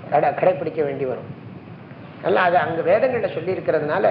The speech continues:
இங்கே என்ன சொல்றாரு, இந்த மனசை நான் பலி கொடுத்தேன். ஞாபகம் வச்சுக்கணும், துள்ளும் அறியா மனது கொடு-, பலி கொடுத்தேன், மனதை ஒருமுகப்படுத்துகின்ற மனதை வைத்துக் கொண்டிருக்கிறேன் என்று பொருள். மனது பலி கொடுத்தேன்,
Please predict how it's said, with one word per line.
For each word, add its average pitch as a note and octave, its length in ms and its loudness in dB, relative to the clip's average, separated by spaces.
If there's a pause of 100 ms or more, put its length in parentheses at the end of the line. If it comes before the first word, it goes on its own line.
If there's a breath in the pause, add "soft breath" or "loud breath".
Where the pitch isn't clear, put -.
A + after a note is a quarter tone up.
(220)
இங்கே A3 220 -2
என்ன F#3 120 -2
சொல்றாரு, D3+ 320 2
இந்த C3 180 -8
மனசை F3 380 0
நான் D3 220 -2
பலி D#3+ 140 2
கொடுத்தேன். B2+ 480 -4 (1120)
ஞாபகம் E3+ 300 4
வச்சுக்கணும், D#3+ 440 -2 (440)
துள்ளும் B3 500 4
அறியா C4 320 2
மனது A3 280 -2
கொடு-, F3+ 220 -4 (340)
பலி F3+ 140 2
கொடுத்தேன், D#3+ 520 -2 (420)
மனதை F3+ 420 2 (160)
ஒருமுகப்படுத்துகின்ற G3 1000 2
மனதை D#3 320 -2
வைத்துக் D3 400 -6
கொண்டிருக்கிறேன் B2+ 720 -2 (120)
என்று B2 260 -6
பொருள். A#2+ 300 -2 (1700)
மனது B2+ 340 2
பலி B2 220 0
கொடுத்தேன், A#2+ 580 0